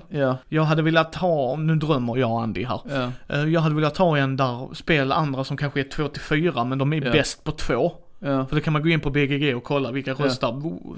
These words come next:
Speaker 2: liksom, ja, det är
Speaker 1: Ja,
Speaker 2: bäst
Speaker 1: nej,
Speaker 2: på
Speaker 1: men
Speaker 2: två.
Speaker 1: t-, två, två till fyra, eh,
Speaker 2: Två till fem.
Speaker 1: två till fem.
Speaker 2: Solospel.
Speaker 1: Fem plus.
Speaker 2: Ja, fem plus. Solospel. Eh, sen skulle jag vilja ha på företag.
Speaker 1: Ja.
Speaker 2: För
Speaker 1: Ja,
Speaker 2: vi
Speaker 1: men det köper jag, ja.
Speaker 2: För man gillar ju ett företag och så kan man säga, "Åh, vilka spel har de mer gjort?"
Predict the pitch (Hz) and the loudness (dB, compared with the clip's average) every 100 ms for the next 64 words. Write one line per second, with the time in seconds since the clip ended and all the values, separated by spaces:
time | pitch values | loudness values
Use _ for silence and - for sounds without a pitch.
0 | 185 151 139 123 143 - - 165 165 151 | -6 -6 -6 -8 -10 -14 -6 0 4 4
1 | 147 185 190 185 175 151 156 - - 190 | 4 4 2 0 -2 -6 -10 -14 -4 0
2 | 175 143 - 170 165 156 165 160 160 143 | 0 0 -2 -4 -4 -4 -2 -2 0 2
3 | 143 139 139 151 156 - - - 143 143 | 4 4 2 -2 -12 -14 -16 -12 -10 -10
4 | 139 135 135 175 131 135 139 131 131 131 | -8 -8 -4 -2 -2 -2 0 2 0 -4
5 | 131 131 - - 127 120 120 - - - | -6 -10 -10 -8 -8 -8 -12 -14 -4 2
6 | 151 139 139 147 143 151 - - - - | 6 6 4 4 4 2 -2 -12 -20 -8
7 | 151 160 175 - 135 139 147 - - - | -4 -4 -4 -2 -2 -2 -6 -6 -4 2
8 | 156 135 135 - 151 165 - 147 156 - | 4 4 0 0 -2 -2 -2 0 0 2
9 | 190 - 185 202 226 208 190 - - 143 | 0 2 4 4 6 4 4 0 2 4
10 | 147 123 147 208 - 127 147 208 - - | 4 0 -4 -4 -6 -2 0 0 -4 -6
11 | 160 - 180 175 165 147 113 113 135 - | 0 2 4 2 0 -4 -6 -6 -8 -8
12 | - 165 - - 175 170 180 160 170 180 | -10 -12 -4 2 4 4 4 4 4 2
13 | 190 170 117 120 143 - 147 139 139 147 | 0 0 -2 -2 -4 -4 -2 -2 -2 -2
14 | 180 180 156 156 - 151 135 135 139 123 | 0 -2 -2 -2 0 0 2 0 0 0
15 | 123 196 | -2 -4